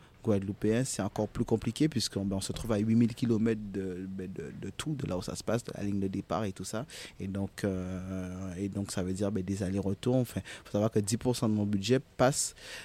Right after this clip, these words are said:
dans, dans du transport. Transport, hébergement, avion, train et tout. Et donc,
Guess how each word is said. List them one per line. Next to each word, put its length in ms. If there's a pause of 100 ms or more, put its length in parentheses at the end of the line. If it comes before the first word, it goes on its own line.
dans, 640
dans 140
du 120
transport. 480
Transport, 420
hébergement, 720
avion, 400
train 200
et 100
tout. 240 (340)
Et 60
donc, 180